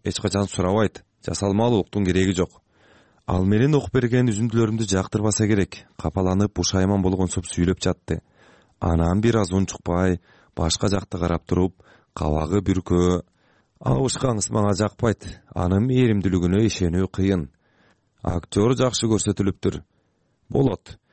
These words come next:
Агартуунун жемиштерин билесизби? Анда менин ашпозум сиздин актерге окшош. Пьеса жазуу өтө кыйын. Бузулган катында туура сүрөттөлгөн. Андайлар турмушта бар.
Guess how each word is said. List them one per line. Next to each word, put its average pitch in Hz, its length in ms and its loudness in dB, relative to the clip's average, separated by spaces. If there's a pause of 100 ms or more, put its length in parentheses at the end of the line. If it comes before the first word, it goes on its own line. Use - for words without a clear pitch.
(300)
Агартуунун 139 640 2
жемиштерин 113 600 0 (160)
билесизби? 107 720 0 (100)
Анда 92 340 0
менин 120 300 2
ашпозум 107 480 0
сиздин 95 400 0
актерге 95 420 0
окшош. 92 420 0 (500)
Пьеса 151 360 2
жазуу 113 600 0 (280)
өтө 139 360 2
кыйын. 98 280 2 (420)
Бузулган 151 440 2
катында 127 400 0
туура 127 300 2
сүрөттөлгөн. 95 600 0 (200)
Андайлар 87 440 2
турмушта 113 440 0
бар. 104 260 0